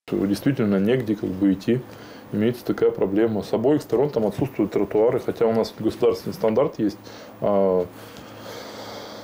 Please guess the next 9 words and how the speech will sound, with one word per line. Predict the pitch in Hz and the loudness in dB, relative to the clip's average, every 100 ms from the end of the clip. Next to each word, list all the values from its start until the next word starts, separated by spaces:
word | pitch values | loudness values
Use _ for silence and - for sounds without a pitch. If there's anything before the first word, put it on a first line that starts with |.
| - | -14
автомобильные | - - 127 123 120 117 | -8 -2 0 2 2 4
дороги, | 117 117 104 | 4 4 4
улицы, | 117 110 104 101 92 - - - - - - - - - - - - - - | 4 4 2 -2 -4 -6 -12 -12 -16 -18 -18 -18 -20 -20 -20 -20 -20 -20 -10
элементы | 131 113 113 101 107 | -2 2 2 2 0
обустройства, | 101 - 110 87 - | 0 2 2 0 0
которые | - - 123 135 120 117 | 0 4 4 4 2 2
требуют, | - 120 123 120 104 - - | 4 4 6 4 4 -2 -8
э, | 110 104 98 98 98 101 - - | -2 2 4 4 2 -2 -10 -14
что | - 98 | -4 -4